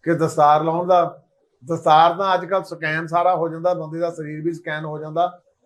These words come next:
ਸਾਰਾ ਕੁਝ ਹੀ ਹੋ ਜਾਂਦਾ। ਤੇ ਪਰ ਸਾਨੂੰ ਅਫਸੋਸ ਹੁੰਦਾ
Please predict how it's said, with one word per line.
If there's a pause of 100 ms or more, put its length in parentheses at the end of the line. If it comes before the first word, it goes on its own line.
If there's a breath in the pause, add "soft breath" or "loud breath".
(200)
ਸਾਰਾ
ਕੁਝ
ਹੀ
ਹੋ
ਜਾਂਦਾ। (800)
ਤੇ
ਪਰ
ਸਾਨੂੰ
ਅਫਸੋਸ
ਹੁੰਦਾ